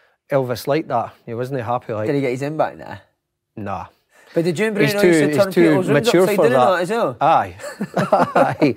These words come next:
Speaker 1: <laughs> Aye. Oh, you're, when you're young, it's, you're like that, eh? That probably happens every club.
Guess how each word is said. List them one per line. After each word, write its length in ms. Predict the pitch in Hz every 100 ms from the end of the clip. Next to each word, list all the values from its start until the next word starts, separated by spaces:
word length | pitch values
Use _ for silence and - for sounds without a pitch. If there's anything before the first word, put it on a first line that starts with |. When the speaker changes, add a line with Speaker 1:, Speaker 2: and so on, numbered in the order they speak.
| -
Speaker 1:
<laughs> 300 | - 302 - -
Aye. 100 | 240 - -
Oh, 80 | 147
you're, 180 | 143 147 - - _ 131 - - -
when 100 | 131
you're 140 | 120
young, 240 | 131 165
it's, 600 | 131 110 - - - -
you're 140 | 113 113
like 240 | 120 185
that, 200 | 113 110
eh? 260 | 151 143 120
That 440 | 147 156 - 226
probably 220 | - 143
happens 400 | 101 104 - 104
every 180 | 127 147
club. 240 | - 101